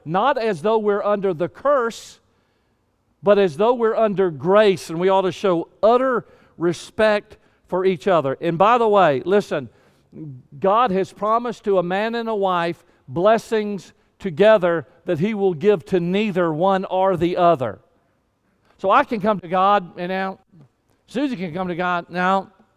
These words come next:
She's going her way, I'm going my way. No, but when we come together to God, God says, "Okay, I, I, I, I've got blessings for you as, as together, I will give you together as joint heirs together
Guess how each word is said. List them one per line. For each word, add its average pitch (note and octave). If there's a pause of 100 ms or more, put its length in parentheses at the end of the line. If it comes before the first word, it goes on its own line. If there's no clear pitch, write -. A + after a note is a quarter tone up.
(300)
She's G#3+
going G3+
her G3+
way, G#3+
I'm G3
going G3
my G3
way. F3+
No, F3+ (200)
but F#3
when G3+
we G3+
come A3
together A3+
to G#3
God, E3
God F#3
says, F3
"Okay, D#3+ (340)
I, F3
I, F3
I, F#3
I've E3+
got F#3
blessings B3
for A3+
you F#3 (1080)
as, D#3+ (100)
as E3 (260)
together, F3+
I E3
will F3+
give F3
you G3+
together F3
as D#3
joint G3+
heirs G3+
together E3